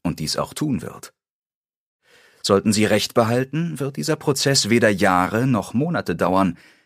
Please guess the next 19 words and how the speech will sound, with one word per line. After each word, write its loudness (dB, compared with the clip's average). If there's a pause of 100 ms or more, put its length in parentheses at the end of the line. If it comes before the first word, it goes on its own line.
(380)
Wir -4
sprechen -2
dann 0
eher 0
von -6
Stunden -4 (120)
oder -10
gar -6
Minuten. -8 (1600)
Welches 4
Verhältnis 4
so 2
eine 2
übermächtige 0
Maschine 2
letztlich -2
zu -2
ihrem -4
Schöpfer, -6